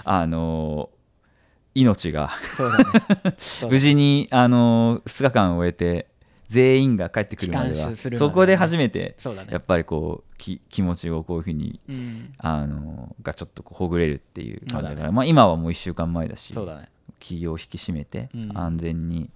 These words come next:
Speaker 1: 運営ができるように、もう本当に最後、最終調整。
Speaker 2: そうだね。
Speaker 1: もうここまでもう本当に
Speaker 2: うん。
Speaker 1: 全員が、運営チームが、みんながこう、本当に、あの、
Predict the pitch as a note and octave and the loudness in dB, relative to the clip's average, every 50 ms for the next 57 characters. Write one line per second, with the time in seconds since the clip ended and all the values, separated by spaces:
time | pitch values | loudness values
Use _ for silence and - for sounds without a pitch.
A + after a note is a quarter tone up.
0 | - - - E2+ E2 D#2+ D#2+ D#2+ D#2+ D#2+ D#2+ D#2+ - - _ _ _ _ _ _ | -18 -12 -8 -6 -4 -4 -4 -4 -4 -6 -6 -8 -10 -12 _ _ _ _ _ _
1 | _ _ _ - - E2 - D#2+ C#2+ B1 A#1 G#1 A1 A1+ - - _ _ _ _ | _ _ _ -10 -8 -6 -6 -6 -6 -8 -8 -10 -10 -12 -14 -16 _ _ _ _
2 | _ - - E2 F#2+ G2+ - G#2+ - - F#2+ F#2 F2+ F2 F2+ F2 E2+ _ - - | _ -12 -6 -4 -4 -4 -4 -4 -4 -2 -2 0 0 -2 -4 -6 -6 _ -12 -8
3 | - F2 E2+ - F2+ E2 - E2+ E2 E2 - - - - - - - - G#2+ G2 | -6 -6 -6 -6 -8 -10 -10 -12 -12 -12 -14 -16 -18 -16 -16 -16 -14 -12 -12 -12
4 | F#2 F2 E2 - F2+ F2+ - - A2 G#2 G#2 G2 E2+ D#2 D#2 D#2 D#2 F2 F2+ F#2 | -14 -16 -12 -10 -10 -10 -4 0 2 4 4 4 2 0 -4 -6 -6 -6 -6 -6
5 | F#2 - F#2+ F#2 F2+ F2+ - - A#2 G#2 G2+ F2 - G2+ - _ _ - F2+ F2 | -4 -4 -4 -2 -2 -4 -6 -10 -12 -14 -14 -16 -18 -20 -20 _ _ -4 -2 -2
6 | F2 E2+ E2+ E2+ D#2 D2 C#2 C#2+ D2+ D#2 D#2 D2+ D2+ - - D#2+ D#2 C2+ B1 - | 0 0 0 -2 -2 -4 -6 -6 -6 -6 -6 -6 -8 -8 -8 -8 -8 -8 -8 -10
7 | - - _ _ _ _ _ _ - D#2+ D#2+ E2 E2 E2 D2 G#1 - - - - | -12 -14 _ _ _ _ _ _ -6 -4 -4 -2 -2 -2 -4 -6 -8 -12 -16 -18
8 | - - _ _ _ _ - D#2+ E2+ - - - D#2+ D#2 - _ _ - - - | -20 -20 _ _ _ _ -12 -12 -10 -8 -8 -8 -8 -10 -12 _ _ -20 -20 -20
9 | - - _ _ - - - - | -20 -20 _ _ -16 -14 -14 -14